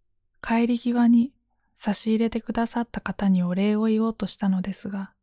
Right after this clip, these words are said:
「今、あのバスでお帰りになったところです」と、ロータリー脇の停留所から、ちょうどバスが出発したところでした。バスは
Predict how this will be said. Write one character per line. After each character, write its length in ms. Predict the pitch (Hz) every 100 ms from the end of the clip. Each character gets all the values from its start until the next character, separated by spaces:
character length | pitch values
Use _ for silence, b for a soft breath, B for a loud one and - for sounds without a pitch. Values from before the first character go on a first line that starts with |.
| _ _ _ _ _ _ _ _ _ _ _ _ 220
「今、 280 | 214 190 - _ _ _
あ 100 | 202
の 120 | 202
バ 120 | 220 240
ス 160 | -
で 100 | 202
お 80 | 185
帰 260 | - 214 220
り 100 | 233
に 100 | 240
な 120 | 240
っ 80 | 240
た 120 | 208
と 100 | -
こ 140 | - 202
ろ 140 | 214
で 160 | 214 196
す」 180 | - _ _ _ -
と、 220 | 190 185 b b b b b _
ロ 160 | - 196
ー 20 |
タ 160 | - 202
リ 160 | 202
ー 40 | 202
脇 240 | 196 -
の 120 | 202
停 240 | 202 208 208
留 200 | 214 214
所 160 | 226
か 140 | 220 190
ら、 180 | 202 - _ _ _ _ _ _
ち 100 | -
ょ 120 | 196
う 40 |
ど 100 | 196
バ 140 | 208 226
ス 160 | -
が 120 | 196 180
出 220 | - 185
発 240 | - 202 214
し 80 | -
た 140 | 220
と 120 | 220
こ 140 | - 220
ろ 100 | 226
で 120 | 185
し 120 | -
た。 220 | - 170 _ _ _ _ _ _ _ _ _ _ _ _ _ _ _ _ _ _ _ _ _ _ _ _ _
バ 120 | 202
ス 180 | 196 -
は 240 | 175 170